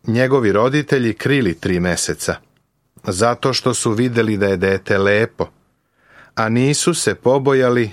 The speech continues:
kraljeve naredbe. Mojsije je imao pobožne roditelje koji su bili spremni da zaista stanu za Boga.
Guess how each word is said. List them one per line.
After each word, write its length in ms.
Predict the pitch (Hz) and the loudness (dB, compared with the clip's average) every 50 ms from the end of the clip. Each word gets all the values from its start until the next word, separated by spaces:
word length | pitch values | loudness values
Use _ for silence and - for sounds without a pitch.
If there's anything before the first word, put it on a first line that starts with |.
| - _ _ | -10 _ _
kraljeve 560 | - 98 95 90 90 90 90 90 87 90 90 | -2 -2 0 0 0 -2 -2 -2 -2 -2 -2
naredbe. 580 | 92 92 92 92 92 95 92 85 82 82 80 - _ _ _ _ _ _ _ _ _ _ _ _ _ _ _ _ _ _ _ _ _ _ _ _ _ _ _ _ _ _ _ _ _ _ _ _ _ _ | 0 0 0 0 0 -2 -4 -4 -6 -10 -10 -12 _ _ _ _ _ _ _ _ _ _ _ _ _ _ _ _ _ _ _ _ _ _ _ _ _ _ _ _ _ _ _ _ _ _ _ _ _ _
Mojsije 760 | - 101 101 113 127 147 165 160 - - 202 180 156 117 104 | -4 -2 0 2 2 2 2 0 0 0 2 2 2 2 2
je 160 | 101 98 104 | 2 2 0
imao 280 | 123 135 139 131 107 92 | 0 2 2 2 0 0
pobožne 680 | - - 123 123 110 104 90 82 78 80 78 73 73 | 0 0 -2 0 2 0 0 0 -2 -6 -6 -6 -2
roditelje 600 | 82 104 127 147 175 175 - 160 151 139 123 101 - - _ _ _ _ _ _ _ _ _ _ _ _ _ _ _ | -2 -2 0 0 -2 -2 0 0 0 2 0 -2 -2 -8 _ _ _ _ _ _ _ _ _ _ _ _ _ _ _
koji 240 | - 196 214 214 202 | -2 0 2 2 0
su 160 | - - 135 | 0 -2 -2
bili 360 | 113 110 127 135 131 110 95 | 0 2 0 2 2 0 0
spremni 720 | - - - - _ 123 131 143 151 156 151 147 143 131 113 - - | -2 -4 -6 -4 _ -2 0 0 0 0 0 0 0 -2 -4 -8 -16
da 260 | - 95 87 92 90 | -14 -6 -4 -4 -4
zaista 680 | 82 80 101 107 113 127 131 127 - - - 127 120 110 - - _ _ _ | -2 -2 0 0 0 0 0 -2 -4 -4 -4 -4 -4 -4 -8 -14 _ _ _
stanu 500 | - - - - - 98 92 87 82 82 | -10 -10 -8 -4 -4 -4 -2 -2 -4 -4
za 160 | 78 - 90 | -4 -4 -4
Boga. 380 | 82 82 104 107 101 85 82 | -2 0 0 0 0 -2 -4